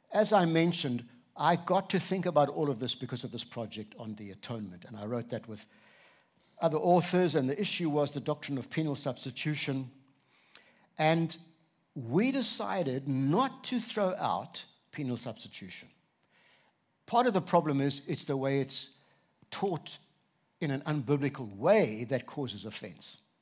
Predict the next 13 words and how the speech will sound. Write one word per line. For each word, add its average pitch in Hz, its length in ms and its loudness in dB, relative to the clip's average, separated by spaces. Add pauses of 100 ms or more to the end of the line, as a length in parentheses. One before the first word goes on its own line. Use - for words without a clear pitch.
(920)
And, 139 280 0
you 147 80 0
know, 143 120 2
God 156 360 8
is 131 100 -2
definitely 143 380 0
not 123 220 -2
a 107 60 -8
child 113 340 -6
abuser. 110 600 -4
<laughs> - 40 -20 (420)
And, 135 460 0
uh, 127 540 6